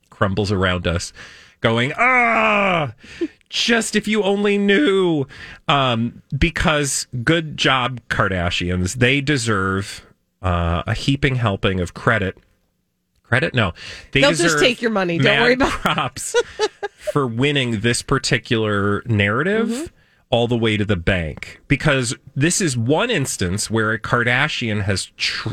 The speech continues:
Speaker 1: like, has, um, won the,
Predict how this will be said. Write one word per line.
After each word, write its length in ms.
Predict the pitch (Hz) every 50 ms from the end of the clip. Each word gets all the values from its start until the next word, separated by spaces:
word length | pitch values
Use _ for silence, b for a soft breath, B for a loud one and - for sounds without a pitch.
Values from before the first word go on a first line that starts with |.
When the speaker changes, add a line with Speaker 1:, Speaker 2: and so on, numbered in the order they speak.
| - -
Speaker 1:
like, 320 | 117 110 107 101 - - B B B B B B B B B B
has, 680 | B - 127 117 110 107 101 95 - - - - - - _ _ _ _ _ _ _ _ _ _ _ _ _ _ _ _ _ _ _ _ _ _ _
um, 840 | - 120 110 104 101 95 90 85 85 80 80 80 78 78 80 80 - _ _ _ _ _ _ _ _ _ _ _ _ _ _ _ _ _ - _ _ _ _ _ _ -
won 500 | 104 101 101 120 127 127 127 131 127 123
the, 340 | 110 104 98 95 95 95